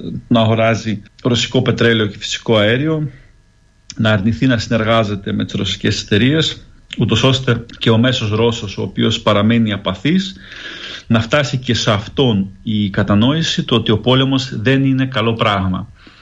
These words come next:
Ότι όταν η χώρα σου ξεκινάει ένα επιθετικό πόλεμο και εισβάλλει σε μια γειτονική χώρα και εσύ που επέλεξες αυτή την κυβέρνηση ή που με την αδράνειά σου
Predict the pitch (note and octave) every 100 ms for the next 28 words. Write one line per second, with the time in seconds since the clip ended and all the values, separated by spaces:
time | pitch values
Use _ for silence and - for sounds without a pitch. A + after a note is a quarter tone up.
0 | - _ G#2+ G#2+ A#2+ B2+ A2+ G#2+ B2 A#2
1 | G#2+ - G2+ F#2+ - - - - - A2
2 | A#2 A#2+ B2+ A#2+ A#2+ A#2 A2+ A2 - -
3 | G2+ G#2+ B2+ - A#2 A2+ G#2+ G2 G2 G2
4 | - G#2 G2+ G2 G#2+ G#2 A2+ A2+ G#2+ -
5 | G#2 G#2+ A2 G#2+ G2 G2+ G2 A#2 - B2
6 | F2+ F#2 A#2+ A2 - D#3 F3 F#3+ - -
7 | - - B2 A2+ C#3+ B2+ A#2 - G2+ A#2
8 | G#2+ A2 G#2+ A2+ G2 F#2+ - F#2+ A2+ C#3
9 | - C3 A#2+ A#2 A#2 G#2+ A2 B2 A#2+ A#2
10 | A#2+ A#2 - F#2+ F#2